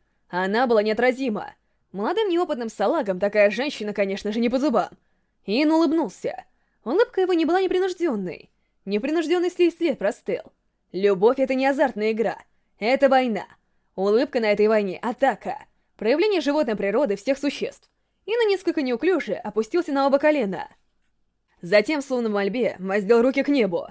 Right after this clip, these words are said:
А после этого упал ниц. Он поднял глаза на королеву. Это было беззвучное объявление войны, хоть и без угрозы во взгляде. Вот как завоевывается любовь. Это было отважно, рассчитанно на то, чтобы сбить противника с толку.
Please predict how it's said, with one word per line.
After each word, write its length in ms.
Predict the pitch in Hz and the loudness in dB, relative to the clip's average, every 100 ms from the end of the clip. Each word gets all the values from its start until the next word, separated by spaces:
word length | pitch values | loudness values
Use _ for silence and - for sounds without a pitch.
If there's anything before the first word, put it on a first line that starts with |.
| - _ _ - | -20 _ _ -10
А 160 | 185 | -6
после 360 | 190 185 196 220 | -4 -4 2 4
этого 220 | 320 311 | 4 0
упал 240 | 277 233 | 0 0
ниц. 240 | 233 190 - - _ _ _ _ | -2 -6 -12 -20 _ _ _ _
Он 140 | 359 403 | -2 0
поднял 260 | 370 339 | 0 2
глаза 260 | 302 302 302 | 2 2 2
на 80 | 311 | 0
королеву. 560 | 311 330 277 202 - - _ _ _ | 2 2 0 -2 -6 -12 _ _ _
Это 280 | 311 466 440 | -4 0 2
было 140 | 403 285 | 4 2
беззвучное 420 | 302 359 - 320 | 2 0 0 -2
объявление 340 | 285 302 311 | 0 0 0
войны, 340 | 330 320 170 156 | 0 0 -4 -6
хоть 240 | 220 226 | -6 -2
и 40 | |
без 160 | 226 214 | 0 2
угрозы 340 | 220 233 269 | 2 4 2
во 120 | 277 302 | 2 2
взгляде. 560 | 311 269 185 170 - _ _ _ _ - | 0 -2 -4 -8 -8 _ _ _ _ -12
Вот 340 | 180 220 370 | -4 0 0
как 160 | 392 359 | 0 0
завоевывается 680 | 320 294 269 254 262 233 269 | 4 4 6 4 2 0 -2
любовь. 440 | 233 185 - - _ _ 247 | -2 -4 -6 -20 _ _ -4
Это 240 | 359 370 | -2 2
было 160 | 349 320 | 2 2
отважно, 440 | 320 339 202 185 | 2 -2 -2 0
рассчитанно 500 | 220 - 415 349 311 | 0 2 0 0 0
на 100 | 302 | -2
то, 140 | 320 | -2
чтобы 260 | 277 247 247 | 0 -2 0
сбить 220 | 226 240 | -2 0
противника 440 | 226 220 226 214 208 | 0 0 -2 -2 -4
с 40 | |
толку. 600 | - 254 311 - 339 | 0 0 0 -2 -4